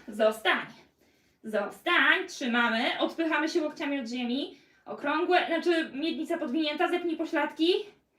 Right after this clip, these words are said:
Jeszcze. I powoli hop do siebie.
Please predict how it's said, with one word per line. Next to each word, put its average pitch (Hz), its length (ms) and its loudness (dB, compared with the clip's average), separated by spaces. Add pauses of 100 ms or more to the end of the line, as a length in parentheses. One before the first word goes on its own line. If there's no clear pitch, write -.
(340)
Jeszcze. 240 440 0 (840)
I 339 120 -2
powoli 262 460 2
hop 240 260 -4 (420)
do 233 220 -2
siebie. - 280 -14